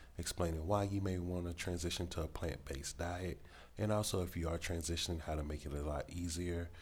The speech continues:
so you don't feel like you're deprived from the foods that you love,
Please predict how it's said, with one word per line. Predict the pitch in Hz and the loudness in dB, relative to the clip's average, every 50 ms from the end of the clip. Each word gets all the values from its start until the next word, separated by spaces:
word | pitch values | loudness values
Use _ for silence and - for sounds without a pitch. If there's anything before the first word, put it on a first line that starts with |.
| - - - - | -14 -14 -14 -10
so | - - - | -2 0 2
you | 87 92 92 | 2 4 4
don't | 90 87 85 - | 4 2 2 2
feel | - 85 | 0 2
like | 80 78 80 - - | 2 2 0 0 0
you're | 78 78 | 0 0
deprived | 73 - 78 - - - 85 82 82 80 - | 0 0 -2 -4 -2 0 2 4 4 4 2
from | - - - 76 | 0 -2 -4 -4
the | 71 71 | -4 -4
foods | - - - 85 80 76 73 | -4 -2 -2 -2 -2 -2 -2
that | 73 69 - - | -4 -4 -4 -4
you | 80 | -2
love, | 76 82 87 90 92 95 92 92 92 | 0 0 2 2 2 2 0 -2 -4